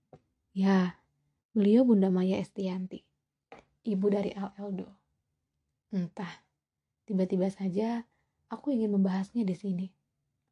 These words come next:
Berharap setelah aku menceritakan semuanya,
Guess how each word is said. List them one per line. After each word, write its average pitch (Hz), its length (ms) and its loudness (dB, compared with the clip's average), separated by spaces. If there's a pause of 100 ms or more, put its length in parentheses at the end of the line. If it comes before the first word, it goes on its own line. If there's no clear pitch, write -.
(140)
Berharap 190 400 -2
setelah 175 560 -6 (160)
aku 208 160 -10
menceritakan 202 640 -2
semuanya, 190 720 -2